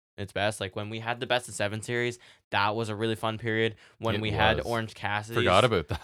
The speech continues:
Speaker 1: title match, I, me too. Um, the, the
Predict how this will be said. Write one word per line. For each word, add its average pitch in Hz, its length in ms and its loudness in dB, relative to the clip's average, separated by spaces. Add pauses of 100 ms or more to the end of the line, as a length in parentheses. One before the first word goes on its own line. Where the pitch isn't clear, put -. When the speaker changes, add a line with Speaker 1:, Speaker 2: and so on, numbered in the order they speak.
Speaker 1:
title 120 180 2
match, 120 180 -4
I, 104 160 -4
me 101 340 -8
too. 110 340 -10 (380)
Um, 98 320 -4 (160)
the, 107 200 -8 (140)
the 117 160 -6